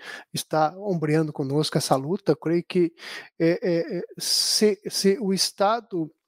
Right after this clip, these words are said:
não é competente para realmente ter educação para o trânsito, do trânsito,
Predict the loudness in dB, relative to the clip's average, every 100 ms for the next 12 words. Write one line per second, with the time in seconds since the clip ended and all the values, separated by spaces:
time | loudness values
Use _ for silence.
0 | _ -8 -2 2 2 2 -2 -2 0 4
1 | 4 2 -2 2 4 2 0 0 2 0
2 | 0 -8 -8 _ 2 2 2 0 -2 0
3 | -2 2 0 0 -2 2 2 2 -4 -6
4 | -10 _ _ _ _ _ -10 0 2 2
5 | 0 2 0 -4 -14 -18